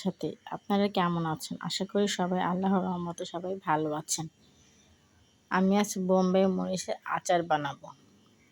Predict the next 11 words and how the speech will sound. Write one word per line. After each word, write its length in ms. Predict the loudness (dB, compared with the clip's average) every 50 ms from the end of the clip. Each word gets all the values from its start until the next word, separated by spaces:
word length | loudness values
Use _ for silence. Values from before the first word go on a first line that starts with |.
| _ _ _ _ _ _ _ _ _ _ _ _ _ _ _ _ _ _ _ _ -2
দেখেন, 360 | 0 0 0 0 0 -2 -2 -2 -2 -4 _ _ _ _ _ _ _ -20 -20 _ -6 0
সরিষার 420 | 4 4 4 4 4 2 0 0 2 2
তেল 160 | 4 4 4 4 2
দিলাম, 240 | 0 0 0 0 -2 -2 -6 _ _ _ -20 -20 -20 _ _ _ 0
তারপর 340 | 2 2 2 2 0 -2 -2 0
সরিষার 360 | 0 2 2 2 4 2 0 2 2
তেলের 240 | 0 2 2 2 2 2 0
মধ্যে 460 | -2 -2 -2 -4 -6 -10 -8 -6 -6 -4 -6
একটু 160 | -6 -4 -4 -4 -4 -4
সরিষা 480 | -4 -2 0 0 0 0 -2 -2 -2 -2 -4 -6 _ _ _ _ -20 -20 _ _ _ _ _ _ _ _ _ _ _ _ _ _ _ _ _ _ _ _ _ _ _ _ _ _ _ _ _ _ _ _ _ _ _ _ _ -2
দেওয়ার 680 | 0 4 6 6 6 6 6 6 4 2 2 -2